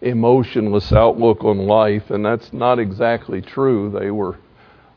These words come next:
far more emotional than we can imagine. They, they had a very healthy view of life. But one of the things they realized is,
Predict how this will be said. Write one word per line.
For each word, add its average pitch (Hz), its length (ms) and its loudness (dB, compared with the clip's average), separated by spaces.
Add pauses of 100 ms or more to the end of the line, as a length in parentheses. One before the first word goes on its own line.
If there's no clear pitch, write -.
(140)
far 113 220 2
more 113 300 2
emotional 101 600 -2
than 95 220 -6
we 104 160 -6
can - 200 -12
imagine. 98 600 -6
They, 95 340 -8
they 95 380 -8 (160)
had 117 320 -6
a 95 220 -8
very 113 580 0
healthy 110 500 -4
view 110 360 0
of 92 160 -4
life. 110 600 0 (1000)
But 92 280 0
one 123 280 4
of 123 100 6
the 98 160 0
things 110 320 -2
they 104 140 0
realized 101 760 0
is, 95 380 -6